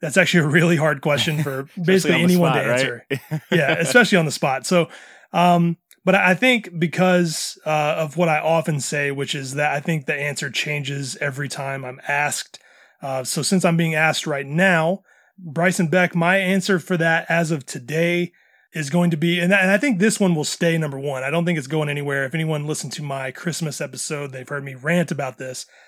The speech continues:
Speaker 1: I think Marge Be Not Proud is my favorite episode of The Simpsons.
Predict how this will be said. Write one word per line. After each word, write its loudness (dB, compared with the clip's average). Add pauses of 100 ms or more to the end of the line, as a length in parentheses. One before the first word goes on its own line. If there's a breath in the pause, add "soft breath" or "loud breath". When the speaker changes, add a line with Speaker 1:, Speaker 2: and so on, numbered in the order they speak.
(220 soft breath)
Speaker 1:
I -6
think 2
Marge 4
Be 2
Not 0
Proud 0
is -10
my -4
favorite -4 (120)
episode -8
of -20
The -20
Simpsons. 0